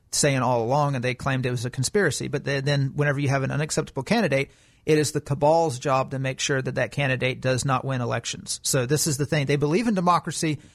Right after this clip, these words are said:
as long as their pre-approved candidates win. If you have someone who's problematic, then if the people want that person, you got to snatch that person away from the people.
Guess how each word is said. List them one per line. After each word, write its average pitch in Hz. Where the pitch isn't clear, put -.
as 143
long 147
as 131
their 147
pre-approved 147
candidates 127
win. 135
If 135
you 131
have 139
someone 143
who's 127
problematic, 147
then 139
if -
the 131
people 160
want 151
that 143
person, 143
you 135
got 139
to 127
snatch 147
that 143
person 139
away 127
from 135
the 123
people. -